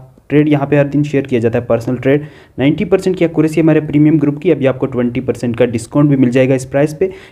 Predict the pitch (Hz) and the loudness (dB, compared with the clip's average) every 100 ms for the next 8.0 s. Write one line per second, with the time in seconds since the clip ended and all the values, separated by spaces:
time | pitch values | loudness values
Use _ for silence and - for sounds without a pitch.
0 | - 139 175 226 220 202 - 185 185 - | -2 2 4 2 2 0 0 -4 -4 -6
1 | 180 - 214 175 147 151 - 147 156 156 | -8 -4 0 2 2 -2 0 2 2 0
2 | 151 151 147 139 127 135 131 127 123 143 | -2 0 0 2 2 0 -2 -4 -6 -4
3 | 120 110 110 117 113 135 110 107 101 117 | -2 0 0 -2 0 0 -2 -4 -4 -4
4 | 120 120 135 127 135 127 131 120 123 147 | -2 0 2 2 0 0 -2 -2 2 4
5 | 147 143 143 196 - 147 190 180 175 180 | 4 2 0 -2 0 2 2 2 2 0
6 | 170 170 170 - - 131 151 185 - 123 | 0 0 0 -4 -4 0 2 2 0 -2
7 | 120 127 151 - 117 107 98 98 85 98 | 0 2 0 0 0 0 2 0 -2 -8